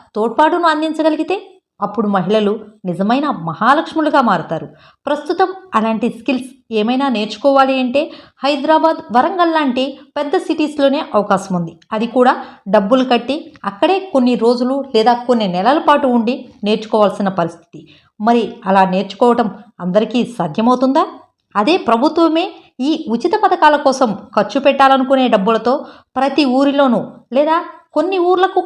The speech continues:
కలిపి ఒక చోట లేదా ప్రతి మండల కేంద్రంలోనైనా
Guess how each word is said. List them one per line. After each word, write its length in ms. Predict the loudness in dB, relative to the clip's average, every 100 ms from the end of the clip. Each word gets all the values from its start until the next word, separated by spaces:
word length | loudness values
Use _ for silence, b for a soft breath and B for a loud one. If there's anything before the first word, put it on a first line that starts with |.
| 2
కలిపి 260 | 2 0 -6 -2 0
ఒక 60 | 2 2
చోట 160 | 4 4 2 B B -2
లేదా 200 | 2 2 0 -4 -18 _ _
ప్రతి 220 | -4 0 2 2
మండల 260 | 2 2 2 0
కేంద్రంలోనైనా 760 | 0 2 4 4 2 2